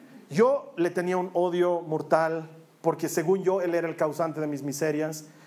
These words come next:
Él me tenía, ah, eh, eh, etiquetado como un vago,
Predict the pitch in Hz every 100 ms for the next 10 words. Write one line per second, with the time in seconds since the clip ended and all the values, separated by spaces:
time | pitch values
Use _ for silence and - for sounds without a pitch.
0 | - 185 208 196 190 180 180 185 180 180
1 | 160 - - _ _ - - _ - 170
2 | - 160 - - 135 - _ - 180 175
3 | 160 180 180 175 175 160 170 185 151 147
4 | 147 185